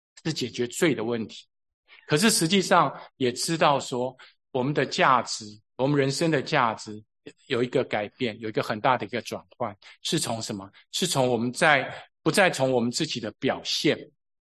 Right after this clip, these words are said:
我们来看我们自己值多少，值多少钱，有多少价值。哦，今天我如果说，呃，公司做错一个决定，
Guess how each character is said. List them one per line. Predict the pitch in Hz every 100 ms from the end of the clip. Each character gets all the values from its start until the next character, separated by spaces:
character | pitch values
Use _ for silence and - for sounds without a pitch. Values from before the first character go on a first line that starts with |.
| _
我 | 113
们 | 117
来 | 113
看 | - 160 143
我 | 101
们 | 101
自 | -
己 | 123 - - _
值 | - 113
多 | 123
少， | 117 101 - _ _ _ _ -
值 | 135
多 | 156
少 | 143 117
钱， | - 110 107
有 | 123
多 | 135
少 | 139 113
价 | - 143 113
值。 | - - - _ _ _ _ _
哦， | 120 104
今 | - 170
天 | 170
我 | 147
如 | 117 139
果 | 131
说， | 113 147 127 127 - _ -
呃， | 117 110
公 | 110 151 156
司 | - 160 165 -
做 | - 165
错 | 151 170
一 | 131
个 | 135
决 | 123 120 120
定， | 180 120